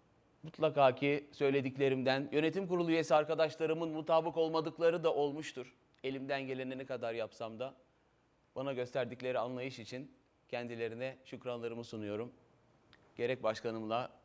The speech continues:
gerek yönetim kurulundaki mesai arkadaşlarımla, kardeşlerimle böyle bir mesaiyi paylaşabilmek benim için çok büyük bir onur ve mutluluktu.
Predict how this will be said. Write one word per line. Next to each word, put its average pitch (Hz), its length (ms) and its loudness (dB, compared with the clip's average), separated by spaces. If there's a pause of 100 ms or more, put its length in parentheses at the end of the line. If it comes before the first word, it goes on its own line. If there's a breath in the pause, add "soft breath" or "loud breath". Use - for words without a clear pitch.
(400)
gerek 120 320 -2
yönetim 113 380 -6
kurulundaki 110 580 -4
mesai 113 420 0
arkadaşlarımla, 104 920 -2
kardeşlerimle 110 880 -2 (640 soft breath)
böyle 113 300 -2
bir 110 180 -2 (120)
mesaiyi 107 500 -2
paylaşabilmek 104 840 -2 (540)
benim 113 220 -6
için 120 360 -8 (260)
çok 107 260 -8
büyük 107 240 -6
bir 110 100 -4
onur 117 440 -6 (400)
ve 107 240 -2 (240)
mutluluktu. 104 600 -8